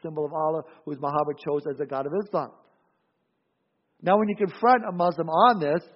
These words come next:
they reject it and they say, "Well, Allah still means Al, uh, plus Allah, i e the God, and is the same God of the Bible, not the moon god of the pagan Mecca, uh, of, of pagan Mecca." Well,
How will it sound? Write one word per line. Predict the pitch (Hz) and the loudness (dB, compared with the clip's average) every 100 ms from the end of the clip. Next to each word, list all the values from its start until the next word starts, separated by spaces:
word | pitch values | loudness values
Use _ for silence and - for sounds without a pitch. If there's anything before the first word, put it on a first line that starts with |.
| _ | _
they | - 180 | -2 0
reject | 190 175 185 190 | 0 0 0 0
it | 180 | -4
and | 165 | -10
they | |
say, | - | -6
"Well, | 156 156 | -2 0
Allah | 165 208 208 180 | 4 4 4 0
still | 196 190 | -2 -2
means | 185 170 - | -2 -8 -6
Al, | 165 170 160 165 160 - _ _ - | 0 4 4 2 0 -14 _ _ -4
uh, | 135 | -4
plus | 135 156 | 0 -2
Allah, | - 165 170 165 156 151 - - | 0 2 4 4 2 -2 -8 0
i | 156 | 2
e | 170 170 160 | 4 0 0
the | 151 160 160 151 - - | 2 4 4 0 -8 -6
God, | 156 180 165 160 | 2 4 6 4
and | 160 156 | 0 -4
is | 151 | -6
the | 143 143 | -8 -6
same | 185 185 170 | -4 -4 -4
God | 165 160 | -2 -2
of | 160 | -2
the | 147 | -2
Bible, | 156 160 160 | -2 0 -2
not | 156 | -4
the | 156 | -6
moon | 156 156 | -8 -6
god | 147 147 143 135 | -2 -2 -4 -8
of | 143 | -12
the | 131 | -8
pagan | 143 139 151 | -8 -6 -6
Mecca, | 196 196 | -6 -8
uh, | 220 147 139 - | -8 -8 -8 -8
of, | 139 151 | -8 -8
of | 139 | -10
pagan | 147 139 | -10 -8
Mecca." | 156 214 202 - _ _ _ _ _ _ _ _ _ _ | -4 -4 -4 -12 _ _ _ _ _ _ _ _ _ _
Well, | - 143 160 - | -4 0 0 -2